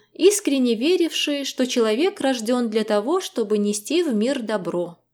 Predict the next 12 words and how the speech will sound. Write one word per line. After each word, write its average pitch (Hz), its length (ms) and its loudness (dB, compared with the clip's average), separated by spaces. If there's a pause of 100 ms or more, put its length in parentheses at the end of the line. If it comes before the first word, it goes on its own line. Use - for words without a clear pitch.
(180)
И 359 100 0
Яшку 269 580 2
они 269 200 0
усыновили 247 640 0
из 220 140 -4
добрых 226 420 -2
побуждений. 214 1000 -4 (300)
А 220 100 -4
что - 200 -2
из 285 200 0
этого 214 320 -2
вышло?» 254 640 -4